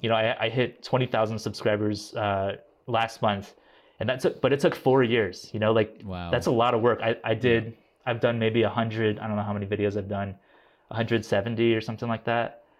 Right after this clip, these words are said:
Speaker 2: Mm-hmm.
Speaker 1: Um, and some people will get a million subscribers in one year. I was, I'm not fortunate like that, you
Speaker 2: Yeah.
Speaker 1: know, but, but it's slowly, it's, it's working its way up, and, like, it's, it's cool.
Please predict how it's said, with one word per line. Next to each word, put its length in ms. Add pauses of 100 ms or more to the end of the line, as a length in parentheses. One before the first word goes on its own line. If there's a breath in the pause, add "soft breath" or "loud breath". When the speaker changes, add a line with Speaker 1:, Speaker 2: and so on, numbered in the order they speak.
Speaker 2:
Mm-hmm. 400
Speaker 1:
Um, 380
and 140
some 160
people 320
will 100
get 380
a 60
million 260
subscribers 580
in 100
one 200
year. 340 (160)
I 160
was, 260
I'm 140
not 360
fortunate 420
like 200
that, 420
you 120
Speaker 2:
Yeah. 120
Speaker 1:
know, 120
but, 400 (720 soft breath)
but 120
it's 160
slowly, 360
it's, 200
it's 180
working 280
its 120
way 160
up, 180
and, 120
like, 300 (120)
it's, 240
it's 160
cool. 400